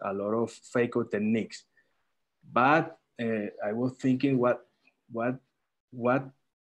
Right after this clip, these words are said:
technique I should master to be, to be great, not just competence, just to be great.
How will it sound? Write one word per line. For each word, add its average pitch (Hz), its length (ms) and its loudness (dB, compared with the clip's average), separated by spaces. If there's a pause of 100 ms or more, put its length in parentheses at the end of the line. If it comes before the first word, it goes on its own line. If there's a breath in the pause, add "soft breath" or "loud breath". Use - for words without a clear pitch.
(180)
technique 135 600 4
I 113 160 0
should 127 380 0
master 120 580 0 (1300)
to 107 100 -4
be, 117 220 2
to - 160 -4
be 113 340 2
great, 117 420 2 (680)
not 110 260 -2
just 123 320 -2
competence, 131 560 2
just - 440 -8
to 101 80 -6
be 107 160 -2
great. 117 360 2